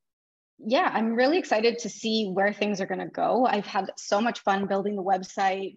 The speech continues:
getting, like, sitting with you guys in meetings, you know, getting to know a little bit more about what we're creating,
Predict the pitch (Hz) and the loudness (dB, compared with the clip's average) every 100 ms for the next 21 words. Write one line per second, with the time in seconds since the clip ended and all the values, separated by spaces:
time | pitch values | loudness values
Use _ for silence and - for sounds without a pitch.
0 | 180 - 202 196 196 196 - 180 - 196 | -10 -4 -4 -2 -6 -8 -8 -12 -6 -2
1 | 208 214 202 185 185 190 190 190 202 254 | 0 0 2 4 4 4 2 4 6 8
2 | 262 254 254 247 247 226 220 190 196 196 | 8 6 4 4 2 2 0 2 2 2
3 | 196 196 202 185 185 196 202 202 196 196 | 0 -2 0 0 0 -2 -2 -2 -2 0
4 | 196 185 180 - _ - 185 196 180 202 | 0 0 -2 -4 _ -20 -8 -4 -4 -6
5 | - 202 185 190 190 190 196 | -4 -2 0 0 -2 -4 -6